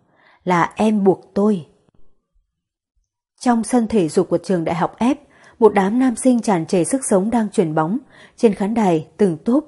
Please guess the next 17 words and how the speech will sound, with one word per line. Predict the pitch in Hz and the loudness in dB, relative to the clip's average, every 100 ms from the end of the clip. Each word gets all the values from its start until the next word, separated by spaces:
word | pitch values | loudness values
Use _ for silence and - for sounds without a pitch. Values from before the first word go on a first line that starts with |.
| _ | _
từng | - 170 | -2 0
hàng | 160 175 160 | -2 -4 -2
nữ | 170 - - | -2 -2 0
sinh | 220 208 | 0 0
vây | 208 202 | 0 2
đầy | 196 156 | 2 -2
xung | - 202 | -4 -8
quanh. | 190 196 185 - _ - - _ _ - | -4 -4 -4 -8 _ -20 -20 _ _ -4
Hắng | 208 254 | -2 -2
giọng | 277 220 190 | 0 -2 2
hô | 240 | 0
to | 240 233 226 214 | 2 2 2 0
vì | 175 | 0
nam | 196 208 | 0 -2
sinh | - 220 | 0 2
mình | 208 151 | 2 0
thích. | - | 0